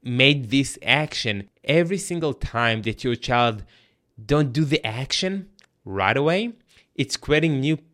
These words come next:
pathways in their minds. They're telling them, "Hmm, okay, maybe there is other way. Maybe I can do something else." And simply what it's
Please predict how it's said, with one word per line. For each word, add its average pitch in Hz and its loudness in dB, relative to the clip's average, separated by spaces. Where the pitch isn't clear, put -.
pathways 95 -4
in 127 -4
their 101 -2
minds. 123 -2
They're 120 -2
telling 147 -2
them, 131 -2
"Hmm, 135 0
okay, 90 0
maybe 156 6
there 131 4
is 113 -2
other 110 2
way. 80 -8
Maybe 151 2
I 117 -2
can 135 -4
do 135 0
something 113 -4
else." 80 -6
And 135 0
simply 196 -2
what 208 -2
it's - -10